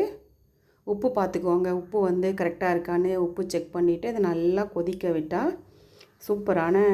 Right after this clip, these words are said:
சௌச்சௌ வந்து குழம்பு ரெடி ஆயிருங்க. ரொம்ப சூப்பரா இருக்கும், நீங்க வேணா செஞ்சு பாருங்க. சௌச்சௌ வந்து பருப்பு, துவரம் பருப்புல வந்து சாம்பார்லேயும் போடலாம். இந்த மாதிரி வந்து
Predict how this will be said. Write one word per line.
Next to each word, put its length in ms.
சௌச்சௌ 500
வந்து 300
குழம்பு 360
ரெடி 260
ஆயிருங்க. 400
ரொம்ப 300
சூப்பரா 480
இருக்கும், 380
நீங்க 200
வேணா 220
செஞ்சு 280
பாருங்க. 400
சௌச்சௌ 460
வந்து 300
பருப்பு, 360
துவரம் 380
பருப்புல 320
வந்து 240
சாம்பார்லேயும் 840
போடலாம். 480
இந்த 220
மாதிரி 360
வந்து 300